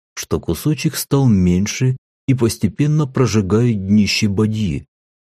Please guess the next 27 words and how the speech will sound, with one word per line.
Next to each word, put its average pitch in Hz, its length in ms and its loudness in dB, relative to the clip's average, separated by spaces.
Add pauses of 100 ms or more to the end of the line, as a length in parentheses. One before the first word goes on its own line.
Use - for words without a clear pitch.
(420)
Кусочек 120 720 -4
и 107 80 0
в 92 100 -6
самом 117 480 2
деле 113 300 2
был 107 260 0
небольшой, 110 760 2 (340)
но 92 140 2
возможно, 139 480 2
что 135 200 -2
и 131 80 2
им 139 340 -2
только 135 280 -2
показалось, 131 840 -2 (360)
что - 200 -4
он 78 280 -2
был 82 160 2
больше, 92 500 -2 (380)
когда 87 300 0
его 104 280 2
отщипнули. 90 720 -2 (760)
На 78 160 2
следующий 139 680 0
день, 127 440 0 (440)
а 78 80 2
произошло 87 600 0
всё 127 280 -2